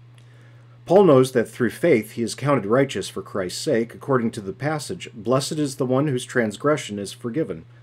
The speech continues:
Psalm thirty-two one. See also Romans four seven. But this forgiveness is always received through faith. Likewise, the credit for the righteousness of the gospel comes from the promise.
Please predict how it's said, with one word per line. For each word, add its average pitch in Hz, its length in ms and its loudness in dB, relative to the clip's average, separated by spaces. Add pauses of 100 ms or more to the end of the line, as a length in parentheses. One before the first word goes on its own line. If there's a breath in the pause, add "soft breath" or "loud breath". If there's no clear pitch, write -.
(140 soft breath)
Psalm 107 300 0
thirty-two 95 500 -6
one. 110 420 -6
See 127 180 -4
also 104 380 -2
Romans 95 500 -6
four 90 300 -12
seven. 90 460 -10 (1160 soft breath)
But 180 120 6
this 226 140 4
forgiveness 151 520 6
is 113 100 -2
always 135 300 4
received 131 420 0
through 98 180 -8
faith. - 560 -2
Likewise, 127 520 2
the 104 100 -2
credit 170 380 2
for 117 120 -4
the 104 100 -4
righteousness 104 640 -4
of 87 180 -16
the - 60 -18
gospel 139 540 -4
comes 131 260 -4
from 131 200 -4
the 123 80 -2
promise. 123 580 -8